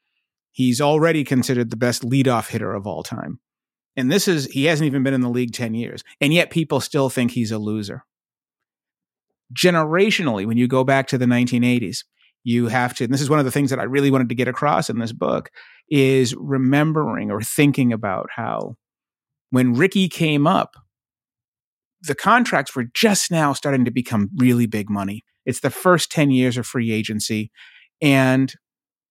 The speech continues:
the public really could not handle that. The public did not like the fact that these athletes were suddenly, they were once making three, four, five times what the average American was making. Now they're making fifty times what the average American is making.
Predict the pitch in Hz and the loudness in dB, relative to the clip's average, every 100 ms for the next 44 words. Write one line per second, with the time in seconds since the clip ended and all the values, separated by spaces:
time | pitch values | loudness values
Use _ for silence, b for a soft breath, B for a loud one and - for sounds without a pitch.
0 | _ - 143 - - 262 180 139 147 190 | _ -8 -8 0 0 2 0 0 -2 2
1 | 131 - - 214 208 196 - 214 285 247 | 0 0 2 2 2 0 0 2 4 2
2 | 92 92 98 110 - 175 180 - - 175 | 0 -4 -6 -6 -4 -2 -4 -4 2 2
3 | 160 156 151 - 117 165 - 127 - 117 | 2 2 0 0 0 0 0 -6 -4 -4
4 | 120 107 135 117 131 160 - 107 - 110 | -4 -8 -6 -4 -4 -4 -4 -6 -8 -14
5 | - 170 160 139 120 - - _ _ _ | -4 0 2 2 -2 -6 -12 _ _ _
6 | - 127 135 123 165 170 156 147 143 135 | -2 0 2 2 0 0 0 0 0 -2
7 | 123 131 131 127 139 135 123 127 120 120 | 0 0 0 0 -2 -2 -2 0 -2 -2
8 | 131 127 127 120 120 113 117 113 113 113 | -2 -2 -2 -4 -4 -2 -2 -2 -2 -2
9 | 110 107 110 104 101 101 B B 214 233 | -2 -2 -2 -2 -4 -10 B B -2 0
10 | 214 147 127 113 - - 120 107 85 98 | 2 0 0 0 0 0 -2 -2 -4 -4
11 | 104 101 95 101 101 95 98 80 - - | -6 -4 -4 -4 -6 -6 -6 -8 -8 -8
12 | - | -10